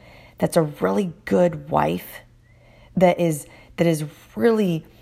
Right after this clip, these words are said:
um, just, you know, speaks life over her husband and, and is, is kind and gracious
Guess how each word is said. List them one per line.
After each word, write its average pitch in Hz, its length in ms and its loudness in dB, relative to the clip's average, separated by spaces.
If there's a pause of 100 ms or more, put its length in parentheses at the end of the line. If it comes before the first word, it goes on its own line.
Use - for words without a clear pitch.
(680)
um, 156 460 -2
just, - 400 -6 (380)
you 190 100 0
know, 151 200 -2
speaks - 380 -6
life 165 600 -2 (560)
over 185 260 2
her 160 160 -2
husband 175 640 -2 (100)
and, 160 260 -2 (600)
and 165 160 2
is, 147 300 -4 (280)
is 156 480 -2 (300)
kind 190 640 0 (580)
and 170 140 -2
gracious 165 800 0